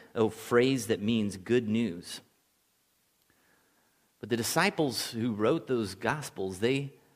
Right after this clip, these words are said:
they saw what happened to Jesus. <laughs> They saw that he was arrested and beaten and mocked and spit on and flogged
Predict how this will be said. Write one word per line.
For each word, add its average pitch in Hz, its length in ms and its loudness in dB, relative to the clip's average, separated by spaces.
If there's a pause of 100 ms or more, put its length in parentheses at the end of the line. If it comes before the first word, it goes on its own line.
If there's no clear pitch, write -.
(260)
they 165 100 2
saw 214 280 0
what 147 160 2
happened 147 300 -2
to 101 60 -4
Jesus. 110 580 -6 (240)
<laughs> 107 60 -16 (840)
They 165 140 2
saw 202 360 6
that 113 120 4
he 120 140 0
was 107 180 0
arrested 139 720 0 (480)
and 104 400 0 (100)
beaten 156 600 -2
and 95 220 -4
mocked 131 420 0
and 92 140 -6
spit - 340 -2
on 147 420 -2
and 92 220 -8
flogged 135 720 -2